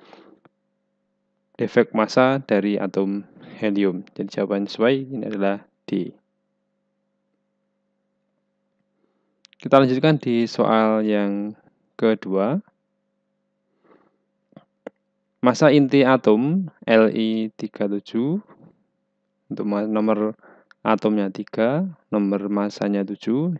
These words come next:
yaitu massa inti atomnya adalah tujuh koma nol satu tujuh enam S M A. Massa proton satu koma nol nol tujuh delapan S M A, massa neutron satu koma nol nol delapan enam S M A. Jika satu S M A itu setara dengan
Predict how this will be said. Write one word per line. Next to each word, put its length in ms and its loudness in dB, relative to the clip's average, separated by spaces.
yaitu 480 -4
massa 540 -4
inti 240 -2
atomnya 460 0
adalah 240 -2
tujuh 260 -8
koma 220 2
nol 240 2
satu 400 -2
tujuh 320 -8
enam 260 -2
S 220 -6
M 80 0
A. 160 4
Massa 240 2
proton 560 4
satu 240 0
koma 240 2
nol 160 4
nol 160 2
tujuh 720 -4
delapan 400 4
S 160 -2
M 160 -2
A, 160 -2
massa 340 2
neutron 800 4
satu 400 -4
koma 320 0
nol 180 2
nol 160 2
delapan 320 0
enam 180 0
S 160 -4
M 160 2
A. 160 0
Jika 260 6
satu 160 4
S 160 2
M 240 -2
A 320 0
itu 240 -2
setara 320 4
dengan 320 0